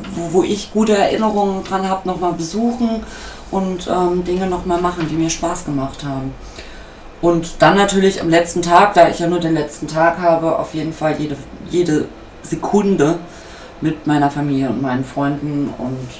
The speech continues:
ähm, einfach die alle um mich haben. Vielleicht ein großes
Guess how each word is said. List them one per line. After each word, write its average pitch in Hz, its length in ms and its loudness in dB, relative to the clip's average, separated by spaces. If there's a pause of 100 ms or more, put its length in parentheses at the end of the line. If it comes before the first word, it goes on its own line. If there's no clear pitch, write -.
ähm, 131 400 -6
einfach 147 320 -4
die - 100 -4
alle - 160 0
um 170 160 -2
mich 160 200 -2
haben. 151 440 0 (420)
Vielleicht - 280 -6
ein - 20 -12
großes - 360 -2